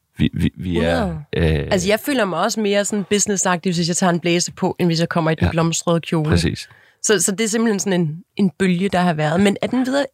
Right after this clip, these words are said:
Speaker 2: ændret sig, du sagde nu? Begynder
Speaker 1: Nej,
Speaker 2: der sådan
Speaker 1: øh, nej, det, men det sjove er faktisk, sådan historisk set, så, øh, stammer det jo helt tilbage fra firserne, hvor at kvinder begyndte at putte skulderpuder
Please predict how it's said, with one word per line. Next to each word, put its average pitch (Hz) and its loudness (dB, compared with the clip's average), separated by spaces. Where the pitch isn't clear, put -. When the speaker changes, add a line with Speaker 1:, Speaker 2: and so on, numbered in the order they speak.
Speaker 2:
ændret 277 0
sig, 214 -2
du 214 2
sagde 214 0
nu? 247 0
Begynder 104 0
Speaker 1:
Nej, 139 2
Speaker 2:
der - -4
sådan 120 2
Speaker 1:
øh, 107 -2
nej, 113 0
det, 117 -2
men 107 -2
det 104 0
sjove 131 0
er 104 0
faktisk, 95 -2
sådan 95 2
historisk 92 0
set, 98 0
så, 107 0
øh, 90 2
stammer 92 0
det 107 0
jo 92 2
helt 95 0
tilbage 92 0
fra 76 -2
firserne, 110 0
hvor 87 0
at - -2
kvinder 92 0
begyndte 85 0
at 76 2
putte 82 0
skulderpuder 87 0